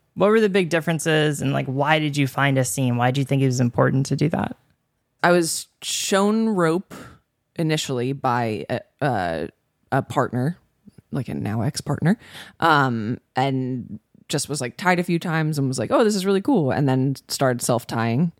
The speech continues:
Speaker 2: Um, and th-, I didn't even know that scenes existed, really.
Speaker 1: Yeah.
Speaker 2: Uh, I wasn't introduced to it in a way that was like, "Oh, and then we go to this party," or, "Oh, these things exist,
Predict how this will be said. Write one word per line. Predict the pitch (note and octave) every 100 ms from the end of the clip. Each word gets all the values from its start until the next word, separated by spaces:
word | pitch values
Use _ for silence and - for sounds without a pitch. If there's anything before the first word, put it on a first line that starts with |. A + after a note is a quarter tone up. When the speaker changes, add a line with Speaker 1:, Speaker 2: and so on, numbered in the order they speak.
| _ _ _ _ -
Speaker 2:
Um, | D3 B2+ G2+ D#2+ G2 C3 _ _ _ _ _ _ _
and | D#3+ D#3
th-, | -
I | D3
didn't | D#3+ E3+
even | D#3 C#3+ C3+
know | B2+ B2+ C#3+ D#3 E3 - _ _ -
that | D3 G#2 - _ _
scenes | - - C#3+ C3+ C3+ C#3 A2
existed, | A#2 B2+ B2+ D#3 - D4 D#4 C#4
really. | A#3 C#4 D#4 F#4 F#4+ - _ _ _
Speaker 1:
Yeah. | - F#3+ G#3 -
Speaker 2:
Uh, | D#3+ D3+ C3+ C3 A2+ - -
I |
wasn't | D#3 D#3 D3+
introduced | C3+ D3+ - C#3 -
to | D#3
it |
in | A2+ C3+
a |
way | B2+ C3 B2+
that | B2+ G#2+
was | B2+ C#3
like, | B2+ A2+ - - - _ _ _ _ _ _ _
"Oh, | G#3+ G#3+
and | G3+
then | G3+
we | G3+
go | G#3
to | G#3
this | G3+ G#3
party," | - A#3+ F#3+ B2+ G#2 G#2+
or, | B2+ B2 -
"Oh, | G#3+ G#3
these | E3+ G3 G#3
things | - B2+ B2+
exist, | - - C3+ A#2 - - -